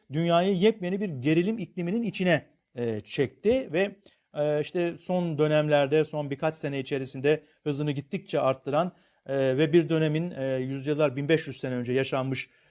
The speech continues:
kavimler göçünü andıran göç dalgaları, işte, e, kırılan,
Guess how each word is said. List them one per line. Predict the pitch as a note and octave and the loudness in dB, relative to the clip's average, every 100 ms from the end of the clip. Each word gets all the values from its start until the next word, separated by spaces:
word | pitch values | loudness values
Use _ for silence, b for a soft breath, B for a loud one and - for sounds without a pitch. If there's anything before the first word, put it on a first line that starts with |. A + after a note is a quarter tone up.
| _ _ | _ _
kavimler | D#3+ E3 E3+ F#3+ | 2 4 6 6
göçünü | D#3+ C#3+ - C#3 F3+ G#3+ | 6 0 -2 -4 -2 0
andıran | C#3+ D3+ D3 F#3 E3 | 0 2 2 2 4
göç | E3+ E3 C#3+ | 2 2 -2
dalgaları, | C3 C3 B2 A#2+ E3+ G3 | 0 0 0 2 2 0
işte, | - D#3+ D#3 D#3 b b - | -6 2 2 0 b b -8
e, | C3+ C3 | -4 -4
kırılan, | - F3+ F#3 F#3 | 2 4 4 2